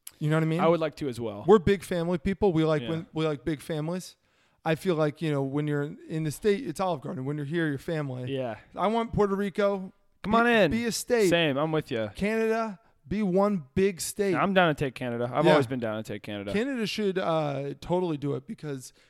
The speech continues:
Speaker 1: you know how, like,
Speaker 2: Just
Speaker 1: there's
Speaker 2: make things easier,
Speaker 1: you know,
Speaker 2: bro.
Speaker 1: you know how there's all those, like, facts where it's like, if Texas was a country, it
Speaker 2: Yeah.
Speaker 1: would be, have the seventh largest G D P. Canada, I, I mean, Texas still might beat it, but Canada,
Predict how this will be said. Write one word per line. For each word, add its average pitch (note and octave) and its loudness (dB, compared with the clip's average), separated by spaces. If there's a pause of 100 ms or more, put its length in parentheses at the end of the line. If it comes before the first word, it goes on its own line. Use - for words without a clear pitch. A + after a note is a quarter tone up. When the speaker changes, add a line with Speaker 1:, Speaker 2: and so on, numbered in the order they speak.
(100)
Speaker 1:
you D#3 -6
know E3 -2
how, E3 0
like, D3+ -2
Speaker 2:
Just D#3+ 2
Speaker 1:
there's E4+ 4
Speaker 2:
make D#4+ 0
things G3 4
easier, D#3 6
Speaker 1:
you E3+ 0
know, G3 4
Speaker 2:
bro. - -2
Speaker 1:
you E3+ -2
know F#3+ 2
how G3 2
there's F#3 2
all F3 4
those, D#3+ 0
like, D#3 -4
facts D#3 -2
where D#3 -2
it's - -6
like, C#3+ -4
if - -2
Texas G3 -6
was E3+ -2
a C#3+ -6
country, F3+ -4
it F3 0
Speaker 2:
Yeah. D3 2
Speaker 1:
would G#2 -8
be, D#3 -8
have D3+ -6
the C#3 -4
seventh C#3+ -6
largest D3 -4
G D3+ -4
D C#3+ -4
P. E3 -2 (260)
Canada, E3 -2 (560)
I, E3 -12
I - -6
mean, F3+ 0
Texas G3 -2
still F#3+ -2
might D#3 -2
beat E3 2
it, - -6
but D3 -4
Canada, E3+ 2